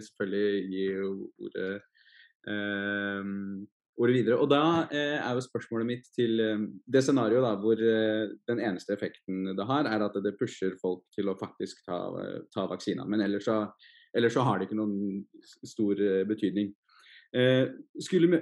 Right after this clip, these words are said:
skulle myndighetene vært åpne om det, og sagt at dette gjør vi egentlig bare for å pushe nølerne, eller skal vi ikke, skulle man ikke sagt det?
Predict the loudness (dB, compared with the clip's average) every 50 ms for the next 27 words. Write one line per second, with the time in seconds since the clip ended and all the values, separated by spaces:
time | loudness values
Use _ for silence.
0 | 0 -2 -4 -2 4 6 6 8 8 8 6 6 6 4 4 2 0 0 0 0
1 | 2 4 4 2 2 -2 -2 0 0 0 0 0 -2 -6 -8 -6 -2 0 0 0
2 | 0 0 -2 0 2 2 4 2 2 2 2 2 2 4 4 4 4 4 4 4
3 | 4 2 0 0 -2 -4 -4 -2 -2 -2 -2 -4 -4 -4 -4 -4 -4 -6 _ _
4 | _ -6 -6 -6 -4 -2 0 0 0 0 0 -2 -2 -2 -2 -2 -2 0 -2 -2
5 | -2 -2 -2 0 0 0 -2 -2 -2 0 0 0 0 0 0 0 0 0 -2 -4
6 | -6 -6 -2 0 2 4 4 4 2 2 0 -6 -8 -10 _ -8 -8